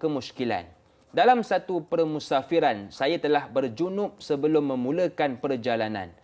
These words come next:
Oleh itu, saya mandi wajib ketika dalam perjalanan secara sekadarnya sahaja di kawasan rehat dan rawat R N R kerana ingin mendirikan solat. Persoalannya, Ustaz, apabila saya telah sampai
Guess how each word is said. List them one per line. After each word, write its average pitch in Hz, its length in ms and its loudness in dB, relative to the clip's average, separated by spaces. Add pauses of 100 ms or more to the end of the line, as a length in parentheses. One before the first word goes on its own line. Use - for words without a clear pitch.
(340)
Oleh 240 320 6
itu, 127 320 -4
saya 165 240 0
mandi 180 240 0
wajib 151 480 2
ketika 156 480 -2
dalam 143 320 2
perjalanan 135 800 0 (320)
secara 156 400 0
sekadarnya 139 1040 0 (160)
sahaja 170 560 -2
di 127 160 -8
kawasan 139 480 0
rehat 151 400 -2
dan 131 160 -4
rawat 139 480 0
R 131 320 -2
N 120 240 -4
R 131 320 0 (400)
kerana 143 320 -2
ingin 151 240 -4
mendirikan 139 640 -2
solat. 117 320 -2 (240)
Persoalannya, 190 800 2
Ustaz, - 320 -8 (320)
apabila 208 560 2
saya 180 320 0
telah 175 400 0
sampai 165 640 -2